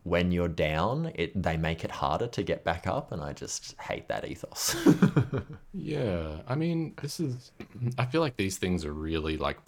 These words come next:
Speaker 2: prime, um, real estate. Oh, that's a horrible word for it, but prime real estate
Speaker 1: <laughs>
Speaker 2: for philanthropy, you know, like, pe-,
Speaker 1: Right.
Speaker 2: people with billions of dollars or even millions of dollars who are feeling generous and wanna, like, make a difference. It's like, yeah, you could look into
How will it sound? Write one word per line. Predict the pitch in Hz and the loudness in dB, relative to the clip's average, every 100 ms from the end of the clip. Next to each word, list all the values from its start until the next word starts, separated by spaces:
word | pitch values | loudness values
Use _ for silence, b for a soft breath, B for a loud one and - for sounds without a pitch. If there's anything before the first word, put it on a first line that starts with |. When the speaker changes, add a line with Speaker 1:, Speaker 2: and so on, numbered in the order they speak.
| - | -4
Speaker 2:
prime, | 85 80 80 78 76 76 90 _ _ _ _ - | 0 0 0 -2 -4 -8 -10 _ _ _ _ -10
um, | 80 76 76 73 69 71 - | -4 -2 -2 -2 -4 -8 -2
real | 82 80 | -2 0
estate. | - - - - - 76 | -2 -2 -2 -4 -8 -12
Oh, | |
that's | 76 78 | -10 -10
a | - | -10
horrible | 78 71 73 73 | -6 -6 -4 -4
word | 71 67 | -4 -4
for | 80 76 | -4 -2
it, | |
but | - 87 | -4 -8
prime | - 113 107 | 4 6 8
real | 98 | 8
estate | 90 87 92 | 6 4 2
Speaker 1:
<laughs> | - | 0
Speaker 2:
for | 80 76 - | 0 0 -6
philanthropy, | - 78 76 85 80 - - - | -4 0 0 -2 -8 -8 -10 -10
you | - | -10
know, | 60 60 | -8 -6
like, | - - - | -8 -10 -10
pe-, | - 80 | -6 -2
Speaker 1:
Right. | 80 73 78 87 76 76 | 0 0 2 2 0 0
Speaker 2:
people | 98 92 85 | 0 2 0
with | 80 - | 0 -2
billions | 80 78 76 76 | -4 -2 -4 -4
of | 73 | -4
dollars | 71 71 71 71 | -2 -2 -2 -2
or | 80 78 | -2 0
even | 76 71 | 0 -2
millions | 71 92 80 | -2 -2 -2
of | 73 | -2
dollars | 76 76 76 | -4 -2 -4
who | 76 | -6
are | 73 | -6
feeling | 82 73 73 76 71 _ b b b b | -4 -4 -2 -6 -8 _ b b b b
generous | 85 82 87 78 73 - - - | -4 -2 0 0 -2 -4 -6 -6
and | 76 76 | -6 -4
wanna, | 76 76 | -4 -4
like, | 71 71 80 | -2 -4 -2
make | 76 | -4
a | 71 | -4
difference. | - - 60 65 | -6 -6 -8 -8
It's | - - | -12 -4
like, | 71 71 | -4 -2
yeah, | 78 | -2
you | 71 67 | 0 -2
could | - 80 | -4 -6
look | - | -6
into | 76 76 - 76 76 | -6 -6 -2 -2 -2